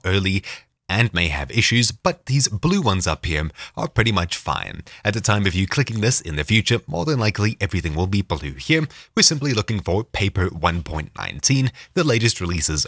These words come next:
of this server. On this page, all you need to do is click the one at the very top of the list here. For me, it's number eight, one point nineteen,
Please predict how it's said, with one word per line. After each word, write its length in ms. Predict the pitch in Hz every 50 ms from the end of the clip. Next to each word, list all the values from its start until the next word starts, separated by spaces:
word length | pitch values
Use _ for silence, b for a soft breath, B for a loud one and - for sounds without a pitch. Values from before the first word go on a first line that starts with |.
| -
of 160 | - 76 - -
this 160 | - - -
server. 420 | - - 160 151 - - 110 - - - B B B B B
On 80 | 139 151
this 140 | 156 147 -
page, 340 | - 131 131 139 135 - - -
all 200 | 151 160 151 139
you 60 | 135
need 140 | 127 123 110
to 80 | 113
do 140 | 107 123 120 -
is 140 | - 117 -
click 260 | - - 127 - -
the 180 | 113 123 123 -
one 180 | - 107 117 113
at 120 | 110 104
the 60 | - 104
very 280 | 90 101 98 101 101
top 280 | - - - - 139 -
of 60 | 101
the 80 | 95 90
list 300 | 87 92 87 - - -
here. 220 | - 180 139 139 156 B B B B B
For 120 | - 92
me, 120 | 90 92 92
it's 140 | 92 - -
number 280 | 90 76 73 76 78 - - -
eight, 240 | 135 147 139 - b b b -
one 200 | 85 85 82 -
point 300 | - 78 80 - - - -
nineteen, 520 | - 67 - - - 143 143 147 147 143